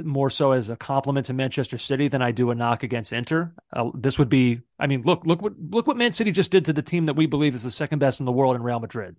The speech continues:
They dismantled them. Um, so, um, you know, a lot of this, this would be lopsided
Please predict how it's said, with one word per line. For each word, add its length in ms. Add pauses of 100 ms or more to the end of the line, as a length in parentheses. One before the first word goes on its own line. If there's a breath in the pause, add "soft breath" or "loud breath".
(100)
They 60
dismantled 580
them. 200 (480 soft breath)
Um, 340
so, 380 (500 loud breath)
um, 340 (480)
you 80
know, 220
a 80
lot 180
of 160
this, 220
this 200
would 100
be 100
lopsided 640